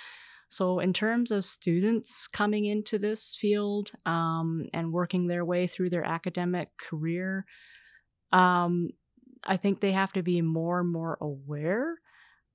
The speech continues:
of, um, just being very precise scientists. So there's no room, it seems, anymore for being,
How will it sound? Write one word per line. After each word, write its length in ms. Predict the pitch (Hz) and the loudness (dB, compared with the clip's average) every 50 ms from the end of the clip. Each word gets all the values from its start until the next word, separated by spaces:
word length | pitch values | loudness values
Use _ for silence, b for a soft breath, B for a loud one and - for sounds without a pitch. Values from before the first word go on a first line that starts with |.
| _ - - | _ -6 -2
of, 680 | - 175 175 170 170 165 165 165 165 151 147 151 - - - | 0 2 4 4 4 4 4 2 2 0 -4 -8 -12 -8 -4
um, 680 | - 170 165 165 165 165 160 160 160 160 160 160 160 156 - _ _ | -2 0 0 0 0 0 0 0 0 0 -2 -2 -4 -6 -8 _ _
just 240 | - 220 214 - - | -2 -2 -2 2 4
being 420 | 220 208 202 196 190 185 180 170 | 6 6 6 6 6 4 2 2
very 420 | 151 151 156 180 202 226 254 262 254 | 0 0 0 2 2 2 2 0 -2
precise 600 | 247 - - 202 - - - 196 202 208 208 - | -4 -4 -4 0 0 0 0 0 -2 -2 -2 0
scientists. 1080 | - - - - - 185 160 175 180 175 175 175 - - - - - - - - - - b b b b b b b b b | 0 2 2 2 2 2 0 0 0 -2 -2 -2 -4 -4 -4 -4 -4 -4 -2 -4 -4 -6 b b b b b b b b b
So 320 | - - - 180 175 175 175 | -4 -2 0 0 0 0 -2
there's 340 | 170 185 185 185 185 170 202 | -2 0 0 0 0 0 0
no 640 | 202 208 214 214 214 214 214 220 220 214 202 180 151 | 0 0 0 0 0 0 2 2 0 0 -2 -4 -4
room, 680 | 143 139 143 147 156 165 180 202 214 220 226 226 214 | -4 -2 0 2 4 4 4 4 2 2 0 0 0
it 160 | - 202 - - | -2 -2 -2 -2
seems, 480 | - - 202 202 208 208 214 208 202 | -2 0 2 4 6 6 6 6 6
anymore 640 | 220 214 214 208 214 208 208 202 196 196 202 202 202 | 6 6 6 6 6 6 4 4 2 0 0 -2 -4
for 300 | 196 - - 185 180 175 | -4 -4 -2 -2 -2 -2
being, 880 | 165 - 175 170 165 170 175 175 170 170 170 170 170 170 170 170 170 170 | -2 -2 0 0 0 0 0 0 0 0 0 0 0 0 -2 -2 -2 -4